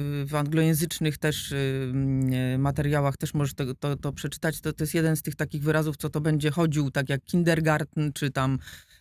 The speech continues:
y, angst, czy różne takie rzeczy, które są z,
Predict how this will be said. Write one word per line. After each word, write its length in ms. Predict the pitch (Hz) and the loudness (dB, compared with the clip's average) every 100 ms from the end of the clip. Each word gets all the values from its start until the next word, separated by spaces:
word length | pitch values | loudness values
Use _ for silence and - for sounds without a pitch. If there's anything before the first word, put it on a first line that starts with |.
| - | -2
y, 220 | 139 135 - | 0 2 4
angst, 500 | 160 170 156 - - | 4 6 4 -2 -4
czy 200 | - 151 | 0 0
różne 280 | 156 160 156 | 2 2 2
takie 240 | 151 160 | 2 2
rzeczy, 240 | 165 160 160 | 0 0 -4
które 220 | 156 147 | -2 -2
są 220 | 165 147 | 0 -2
z, 140 | 139 | -4